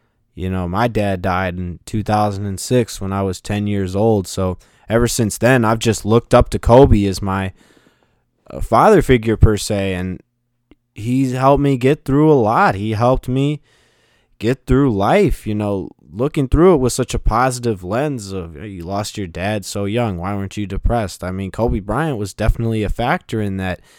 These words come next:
being able to watch him. You know, I watched every Lakers game from, like, two thousand and seven through the end of his career. I pretty much watched every game, tried to find him online if I had to.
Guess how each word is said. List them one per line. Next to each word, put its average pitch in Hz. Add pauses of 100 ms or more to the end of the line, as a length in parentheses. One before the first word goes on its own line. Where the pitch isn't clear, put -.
(140)
being 113
able 120
to -
watch 95
him. 139
You 127
know, 123
I 156
watched 151 (120)
every 156
Lakers 127
game 101 (600)
from, 131
like, 127
two 147
thousand 147
and 120
seven 143 (280)
through 131
the 127
end 143
of 139
his 135
career. 143
I -
pretty 143
much 151
watched 113
every 127
game, 135
tried 107
to -
find 110
him 117
online 113
if 143
I 139
had 147
to. 165